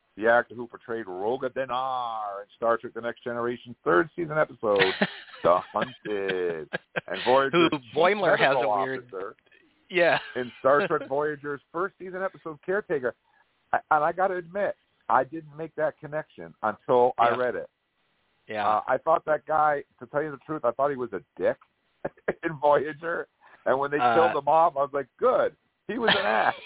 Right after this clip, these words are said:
Speaker 2: <laughs>
Speaker 1: I never made the connection that he was Roga Danar <laughs> at all. Um, so that was cool. But, yeah, Eric's right. Um, he was mentioned in Star Trek Lower Decks.
Speaker 2: Yep.
Speaker 1: I think
Speaker 2: Yep.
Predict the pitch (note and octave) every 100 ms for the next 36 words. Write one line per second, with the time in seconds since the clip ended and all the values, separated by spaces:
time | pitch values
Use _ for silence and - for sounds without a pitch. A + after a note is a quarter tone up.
0 | - - - _ _ - - D#3 E3+ F#3+
1 | G#3 G3+ G#3 G3 - F3+ F3 G#3 _ C#3
2 | C3 B2 C#3 C#3 B2 C#3 C#3+ C3+ C#3 C3+
3 | C3+ D3 B2 G2 - _ _ _ - -
4 | C#3 - _ _ E3 - A2+ A#2 C3 C3
5 | B2 G2+ _ _ _ _ - G#2 G2+ F#2+
6 | F2 _ _ A#2 A#2+ E3+ - - - G#2
7 | - - F#3 F3+ - _ _ - C3+ F#3+
8 | F#3 D#3 F#3+ G3+ - G2+ G#2+ G2+ F#2+ E2+
9 | _ - B2 D3+ C3 A2+ A#2 F3 G3+ F#2
10 | D#2+ D2+ _ _ _ - F#2+ F#2 F2+ E2+
11 | - G2 G2 G#2 F#2+ G#2 G#2 G#2+ B2 -
12 | - _ _ _ _ _ _ _ _ _
13 | - A#2+ _ _ _ _ _ - - A3+
14 | D#3+ G#2+ G#2+ A2